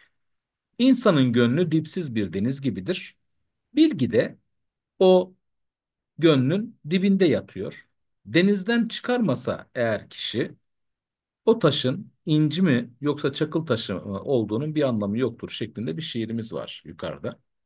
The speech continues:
Altı çizili sözcüğümüze baktığımızda bilgi inci gibi dibinde yatar şeklinde bir anlamda sanı sözcüğünün tabii ki bir edat olarak kullanıldığını görüyoruz. Karahanlı Türkçesinde çok sık olarak kullanılan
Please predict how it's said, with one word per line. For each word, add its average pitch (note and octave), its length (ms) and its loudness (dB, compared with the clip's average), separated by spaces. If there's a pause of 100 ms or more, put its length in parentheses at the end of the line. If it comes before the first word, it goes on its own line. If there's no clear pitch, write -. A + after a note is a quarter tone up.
(500)
Altı F3+ 340 4
çizili C3+ 340 -4
sözcüğümüze A#2 720 2
baktığımızda A2 800 -2 (520)
bilgi D#3+ 800 2
inci D3 580 0
gibi D#3 380 2
dibinde B2 480 -2
yatar A2 640 -4
şeklinde G2 640 -6
bir F#2 220 -8
anlamda E2+ 800 -4 (240)
sanı C3 380 -2
sözcüğünün B2+ 960 -2
tabii G2+ 320 0
ki C3+ 120 -2
bir C3+ 100 0
edat B2+ 380 0
olarak F#2+ 300 -4
kullanıldığını G2 480 -6
görüyoruz. A2+ 460 -4
Karahanlı C3+ 460 -2
Türkçesinde A2 500 -6
çok F#3 240 -6
sık - 240 -8
olarak G#2+ 360 -2
kullanılan G2+ 640 -2